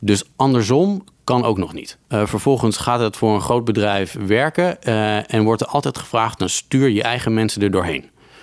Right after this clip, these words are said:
Eh, dus als we het hebben over een selectietool, wordt er eerst gekeken naar, eh, "Geef mij, eh, honderd van je best performers, geef mij een x aantal van je underperformers. Eh, kijken we daarnaar, eh, en dat passen we op het bestaande algoritme."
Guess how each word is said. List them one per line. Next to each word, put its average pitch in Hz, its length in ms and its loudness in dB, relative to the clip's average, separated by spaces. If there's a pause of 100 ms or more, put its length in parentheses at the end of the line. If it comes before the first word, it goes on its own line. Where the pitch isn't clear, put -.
(240)
Eh, 90 260 -2
dus 98 120 2
als 107 100 2
we 107 60 0
het 101 80 -6
hebben 123 240 0
over 104 180 0
een 92 60 0
selectietool, 131 540 0
wordt 98 160 -2
er - 60 -4
eerst 123 160 -2
gekeken 110 420 0
naar, 92 340 0 (280)
eh, 92 180 -2
"Geef 123 260 -2
mij, 110 440 0 (260)
eh, 92 300 0
honderd 113 440 2
van 113 160 0
je 98 80 2
best 135 200 0
performers, 147 560 0
geef 117 240 -2
mij 98 260 2
een 101 200 -4
x - 100 -4
aantal 98 340 0
van 90 160 0
je 104 80 2
underperformers. 123 800 0 (320)
Eh, 98 220 -6
kijken 143 320 0
we 104 60 2
daarnaar, 107 640 0 (300)
eh, 90 340 -2
en 104 80 2
dat 110 140 0 (120)
passen 117 280 -2
we 101 80 -2 (160)
op 147 140 0
het 87 140 -2
bestaande 180 560 -2 (160)
algoritme." 156 600 0